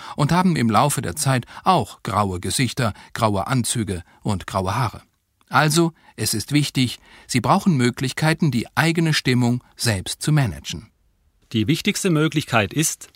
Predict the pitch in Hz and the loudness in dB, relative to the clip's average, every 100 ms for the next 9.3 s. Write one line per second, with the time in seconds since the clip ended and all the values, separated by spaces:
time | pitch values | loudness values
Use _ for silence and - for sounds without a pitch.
0 | _ 120 123 - 117 113 104 101 101 104 | _ 0 2 2 0 2 2 0 -2 0
1 | 135 165 131 104 92 85 135 - 147 143 | 2 2 0 -4 -4 0 0 0 0 0
2 | - 110 113 104 - 95 85 - _ - | 0 -2 0 0 -2 -2 -4 -12 _ -20
3 | _ _ _ - 170 147 120 147 165 147 | _ _ _ 0 2 2 2 2 0 -2
4 | 131 123 143 143 113 - 107 117 135 147 | -2 0 0 0 0 2 2 2 0 -2
5 | - 135 139 131 135 131 127 214 196 131 | 0 2 2 2 2 0 2 2 4 4
6 | 113 107 - 113 139 180 - _ _ - | 2 -2 -2 0 2 0 -10 _ _ 0
7 | 165 151 117 110 139 143 143 127 117 113 | 2 2 2 2 2 2 2 4 4 4
8 | 117 120 107 123 127 123 131 117 101 110 | 2 2 2 2 2 0 2 2 0 -4
9 | 98 90 85 | -2 -4 -4